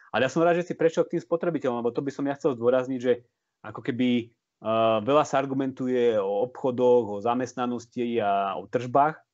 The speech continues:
ale tie obchody sú tu iba na to, aby jednoducho uspokojovali spotrebiteľov a o tom to celé ako keby je, že aký je ten takzvaný spotrebiteľský prebytok. A my vidíme, že ľudia do tých obchodov chodia, hej, že keď, e, vojde človek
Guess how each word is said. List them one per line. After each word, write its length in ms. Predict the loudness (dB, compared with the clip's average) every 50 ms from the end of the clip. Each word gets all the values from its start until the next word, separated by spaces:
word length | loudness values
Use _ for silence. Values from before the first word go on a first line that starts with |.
| _ _ _ -10
ale 340 | -6 -2 -2 -2 -2 -4 -6 _ _ _ _ _
tie 100 | -4 -4
obchody 300 | -4 -2 0 -2 -2 -2
sú 120 | -4 -8
tu 120 | -8 -6 -4
iba 220 | -4 -2 0 0 0
na 140 | 2 0
to, 260 | -2 -2 -2 0 2 2
aby 180 | 0 0 0
jednoducho 320 | -4 -4 -6 -6 -8 -8 -8
uspokojovali 560 | -6 -6 -6 -2 -2 0 0 0 0 -2 -4
spotrebiteľov 720 | -6 -8 -10 -8 -6 -6 -6 -6 -6 -6 -4 -2 0 2 2
a 120 | 4 2
o 60 | 2
tom 140 | 2 0 -4
to 80 | -4 -4
celé 240 | -2 -2 0 0 0
ako 120 | -2 _ _
keby 200 | -8 -4 0 2 2
je, 80 | 2 2
že 140 | 0 -2 -6 -8
aký 260 | -8 -8 -8 -4 -2 -2
je 80 | -2 0
ten 140 | 0 -2 0 0
takzvaný 360 | -2 -2 0 2 2 0 0
spotrebiteľský 640 | -2 -2 -2 0 0 0 0 0 -2 -4 -4 -4 -8
prebytok. 540 | -6 -6 -6 -4 -4 -4 0 -2 -2 -2 -4 _ _ _ _ _ _ _ _ _ _ _ -6
A 420 | -2 0 2 4 4 2 2 0 -4
my 160 | -4 -2 -2
vidíme, 420 | 0 -2 0 0 2 2 2 2 0
že 280 | 2 2 2 2 2 2 -2
ľudia 320 | -2 -2 0 2 2 2
do 80 | 2 0
tých 160 | -2 -2 -2
obchodov 340 | -2 -2 -2 0 0 0 0
chodia, 440 | 0 -2 0 0 0 -2 -2 -2 -4
hej, 160 | -4 -6 -6
že 60 | -6 -6
keď, 200 | -4 -4 -4 0
e, 100 | -2 -2 -2 -4 _ _ _ _ _ _ _ _ -10 -6 -4 -2 0 0 0 -2 -6 -14 -18 -20 -20 _ -20 -10
vojde 380 | -2 0 2 2 2 2 -2 -2
človek 360 | 0 2 4 6 6 4